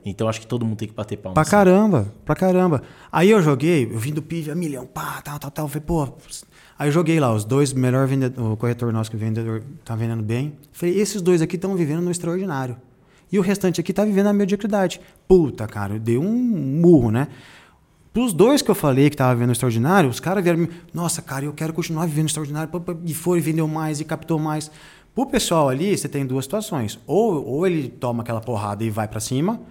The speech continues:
Speaker 2: ou ele se, ou ele se acaba de vez. Então, aí na outra co-, na outra reunião, eu, eu dei uma equalizada. Eu falei, viu, eu peguei um pouco pesado, porque o que que eu fa-, eu falei? Falei, tá todo mundo aqui, tem a, a mesma condição de quem tá vivendo no extraordinário. Por que que você não vai atrás de viver no extraordinário?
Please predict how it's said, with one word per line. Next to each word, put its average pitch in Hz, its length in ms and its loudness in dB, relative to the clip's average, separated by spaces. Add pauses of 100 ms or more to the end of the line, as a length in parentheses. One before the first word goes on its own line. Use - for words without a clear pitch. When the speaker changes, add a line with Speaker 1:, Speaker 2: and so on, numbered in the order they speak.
(380)
Speaker 2:
ou 110 120 -4
ele 113 100 -4
se, - 180 -12
ou 113 140 -6
ele 117 100 -4
se 113 120 -8
acaba 120 240 -8
de 117 80 -12
vez. - 300 -16 (720)
Então, 131 400 -2
aí 131 220 -4
na 170 180 -2
outra 165 220 -2
co-, 117 180 -6
na 117 140 -4
outra 127 240 -6
reunião, 107 340 -4
eu, 117 200 -4
eu 117 100 -4
dei 117 160 -4
uma 117 140 -4
equalizada. 117 560 -8
Eu 98 40 -12
falei, 113 200 -8
viu, 113 240 -4
eu 113 120 -8
peguei 143 220 -6
um 127 40 -4
pouco 110 180 -8
pesado, 113 280 -6
porque 131 160 -8
o 143 60 -4
que 202 100 -6
que 196 80 -8
eu 180 60 -2
fa-, - 140 -8
eu 113 80 -4
falei? 104 340 -6 (300)
Falei, 147 180 -6
tá 170 80 -4
todo 254 260 -2
mundo 156 220 2
aqui, 147 320 0
tem 143 220 -2
a, 143 80 -4
a 139 100 -6
mesma 208 340 0
condição 170 600 -2
de 180 100 -8
quem 180 140 -4
tá 185 100 0
vivendo 170 140 0
no - 20 0
extraordinário. 175 460 0 (260)
Por 214 140 4
que 262 180 -2
que 269 100 -4
você 220 200 -2
não 214 100 -2
vai 196 140 2
atrás 175 240 0
de 165 80 0
viver 151 100 0
no 147 60 0
extraordinário? 135 420 -2